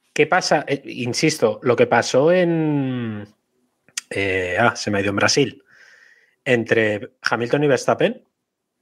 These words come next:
eso de no investigar a, perdón por volver a, tan atrás, ¿eh? Pero es que eso puede decidir el Mundial.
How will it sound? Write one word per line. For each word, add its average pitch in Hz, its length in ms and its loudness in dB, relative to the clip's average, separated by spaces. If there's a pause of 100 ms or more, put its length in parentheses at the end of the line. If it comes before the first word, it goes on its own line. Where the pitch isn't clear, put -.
(120)
eso 127 220 0
de 123 100 6
no 123 80 0
investigar 120 500 2
a, 110 760 -2 (420)
perdón 127 240 2
por 143 140 2
volver 131 260 4
a, 120 120 0
tan 117 180 0
atrás, 104 340 -4
¿eh? 170 80 0
Pero 110 300 -2 (460)
es - 140 -2
que 123 80 4
eso 170 140 6
puede 170 180 6
decidir 104 300 -2
el 101 80 -4
Mundial. 98 380 -8